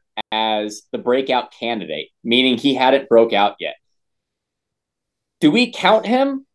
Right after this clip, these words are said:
Or is, I almost feel like he's so good that I can't count him as breakout male performer. And, like, I actually, like, looking back, I feel like he kinda broke out last year at the V A Pro when he totaled, or what did he total last year?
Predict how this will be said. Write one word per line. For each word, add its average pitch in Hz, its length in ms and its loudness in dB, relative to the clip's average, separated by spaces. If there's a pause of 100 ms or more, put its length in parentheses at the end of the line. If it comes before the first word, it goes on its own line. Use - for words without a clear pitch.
(220)
Or 170 260 6
is, 165 220 -4
I 180 120 4
almost 247 320 -2
feel 226 140 0
like 175 220 2 (120)
he's 175 340 -12
so 185 240 0
good 143 400 -2
that 151 100 0
I 139 120 -2
can't - 340 -12
count - 300 -12
him 135 160 -2
as 113 120 -4
breakout 123 480 0
male 117 240 2
performer. 110 540 -6
And, 107 220 -6
like, 110 180 -2
I 107 120 -2
actually, 117 340 -4
like, 113 180 -2
looking 113 260 -6
back, 107 260 -2
I 107 60 -2
feel 113 140 -4
like 107 140 0
he 110 120 -8
kinda 107 200 -4
broke 101 260 -6
out 98 180 -2
last 95 320 -6
year 95 120 -6
at 90 120 -8
the 92 60 -10
V 90 160 -4
A 87 120 -2
Pro 90 260 -2
when 85 100 -6
he 82 80 -10
totaled, 85 460 -8 (1500)
or 101 120 -6
what 113 140 0
did 101 80 -8
he 104 100 -6
total 92 220 -4
last 80 280 -8
year? 71 180 -14